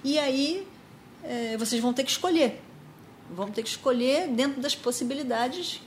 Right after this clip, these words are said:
que eu vou dar. Como eu vi a Arjuna primeiro, eu vou dar a escolha para Arjuna. Ele vai escolher entre os dois o que que ele, o que que ele quer.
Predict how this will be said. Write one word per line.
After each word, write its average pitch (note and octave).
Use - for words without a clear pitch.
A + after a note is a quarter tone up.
que -
eu F#3+
vou C4
dar. -
Como A#4+
eu F4
vi B3+
a G3
Arjuna A#3+
primeiro, F#3+
eu D4
vou E4+
dar D4
a C#4+
escolha A3
para C#4+
Arjuna. D#3+
Ele F4+
vai D4+
escolher G#3
entre D#4
os A3
dois F#3+
o D4+
que C4+
que C4+
ele, A#3
o G#3+
que A3+
que G3+
ele F#3+
quer. D#3+